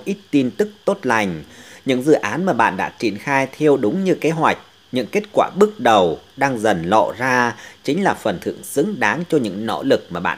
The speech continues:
đã bỏ ra trong thời gian vừa qua. Về tử vi tuổi Giáp Ngọ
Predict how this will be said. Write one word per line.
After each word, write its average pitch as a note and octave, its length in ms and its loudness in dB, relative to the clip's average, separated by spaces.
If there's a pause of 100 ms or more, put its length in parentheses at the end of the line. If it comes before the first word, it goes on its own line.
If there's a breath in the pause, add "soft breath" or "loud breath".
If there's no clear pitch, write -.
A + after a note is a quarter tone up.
đã D#2 160 -6
bỏ A2+ 320 -6
ra A#2 300 -6
trong A2+ 180 -6
thời F2+ 200 -6
gian G2+ 320 -8
vừa F2+ 160 0 (120)
qua. G#2+ 420 -2 (1300 soft breath)
Về C#3 160 4
tử G#2 240 4
vi D3 200 2
tuổi G2+ 240 0
Giáp D#3 280 2
Ngọ A#2+ 400 4